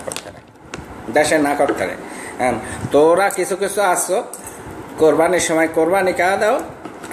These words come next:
হারামি টাকা দিয়া জামা কাপড় কেন, ঈদ করো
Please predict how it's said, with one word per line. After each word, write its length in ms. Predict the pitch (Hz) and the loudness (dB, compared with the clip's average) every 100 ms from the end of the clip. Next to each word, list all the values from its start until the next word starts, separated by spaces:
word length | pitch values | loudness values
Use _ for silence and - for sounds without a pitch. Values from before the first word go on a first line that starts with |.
| - | 0
হারামি 340 | 139 151 160 | 2 4 2
টাকা 320 | 160 151 156 | 0 0 2
দিয়া 240 | 160 165 165 | 2 2 4
জামা 280 | 151 160 | 2 2
কাপড় 260 | 180 185 175 170 | 0 2 2 2
কেন, 240 | 175 190 | 0 0
ঈদ 180 | 156 156 - | 0 -2 2
করো 240 | 160 214 | 2 2